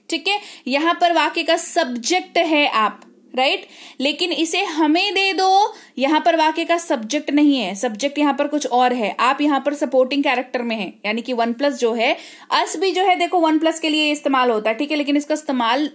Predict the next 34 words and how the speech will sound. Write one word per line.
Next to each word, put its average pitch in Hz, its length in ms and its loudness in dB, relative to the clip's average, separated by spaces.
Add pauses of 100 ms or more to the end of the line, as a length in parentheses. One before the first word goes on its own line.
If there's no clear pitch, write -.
अलग 247 240 0
तरीके 240 300 -2
से 240 100 -2
होता 208 260 -2
है। 165 100 -4 (340)
ये 277 240 0
सपोर्टिंग 294 680 2
के 294 100 2
लिए 254 200 0
है, 262 120 0
सपोर्ट, 269 500 0
अ, 240 400 2
यहाँ 247 280 2
पर 262 80 -2
कर 247 180 0
रहा 214 200 2
है। 185 200 -6 (300)
तो 320 80 2
आप 302 400 2
हिंदी 302 400 2
में 370 160 0
तो 359 100 2
टोन 311 280 2
से 330 120 0
समझ 285 240 0
जाओगे, 226 360 0
अंग्रेजी 294 640 0
में 349 340 0
us 330 240 0
वर्ड 320 240 2
का 311 100 0
यूज़ 277 280 0
करेंगे 247 440 0
और 254 320 2